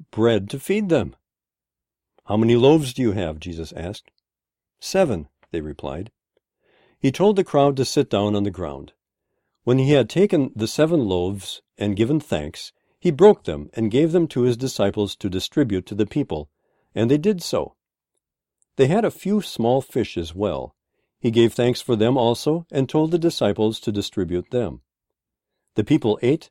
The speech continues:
and were satisfied. Afterward, the disciples picked up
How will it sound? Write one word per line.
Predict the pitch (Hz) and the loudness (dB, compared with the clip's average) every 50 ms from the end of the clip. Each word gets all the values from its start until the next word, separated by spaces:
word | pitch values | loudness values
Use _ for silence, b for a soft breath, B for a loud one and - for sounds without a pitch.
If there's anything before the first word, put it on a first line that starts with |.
| _ _ - | _ _ -6
and | 135 135 143 | -4 0 0
were | 165 165 | 0 0
satisfied. | - - 175 175 185 202 180 - - - 82 73 71 69 - _ _ _ _ _ _ _ _ _ _ _ _ _ _ | 0 -2 -4 -4 -4 -4 -6 -6 -6 -8 -8 -8 -10 -14 -18 _ _ _ _ _ _ _ _ _ _ _ _ _ _
Afterward, | - 107 127 - - 143 127 131 147 165 160 151 - _ _ _ - | 0 0 2 2 2 4 6 6 6 4 4 0 -8 _ _ _ -4
the | 110 | -2
disciples | 101 101 95 - - 131 139 139 127 104 - | -2 -2 -2 0 0 0 2 2 0 -2 0
picked | - - 135 - - | -2 -4 -2 0 0
up | 107 95 - | 0 0 -2